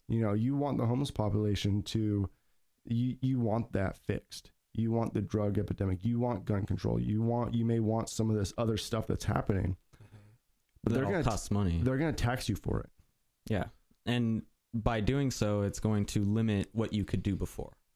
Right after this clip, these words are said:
Speaker 1: Yeah.
Speaker 2: Which
Speaker 1: You know, so,
Speaker 2: some
Speaker 1: so you're
Speaker 2: people
Speaker 1: gonna
Speaker 2: don't
Speaker 1: get
Speaker 2: like.
Speaker 1: taxed for it. You know, and, but the opposite with Republicans. You might not get as much taxed.
Speaker 2: <laughs>
Speaker 1: You might not get taxed as much, as much, quotation marks,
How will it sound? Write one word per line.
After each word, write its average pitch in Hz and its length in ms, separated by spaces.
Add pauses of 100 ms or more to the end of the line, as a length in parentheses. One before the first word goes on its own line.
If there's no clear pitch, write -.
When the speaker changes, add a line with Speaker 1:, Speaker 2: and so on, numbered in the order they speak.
(260)
Speaker 1:
Yeah. 147 160 (300)
Speaker 2:
Which 110 160
Speaker 1:
You 120 40
know, 113 220
so, 127 240
Speaker 2:
some 113 80
Speaker 1:
so 131 100
you're 131 160
Speaker 2:
people - 20
Speaker 1:
gonna 214 120
Speaker 2:
don't 208 60
Speaker 1:
get 175 100
Speaker 2:
like. - 80
Speaker 1:
taxed 127 340
for 57 120
it. - 60 (1500)
You 104 100
know, 101 140
and, 139 260
but 135 400
the 127 140
opposite 127 500
with 123 380
Republicans. 113 760
You 120 140
might 131 160
not 127 160
get 139 100
as 120 100
much 120 220
taxed. 160 520
Speaker 2:
<laughs> - 60 (320)
Speaker 1:
You 131 120
might 147 180
not 127 200
get 127 180
taxed - 400
as 101 120
much, 98 460 (360)
as 104 200
much, 107 600 (180)
quotation 101 460
marks, 95 460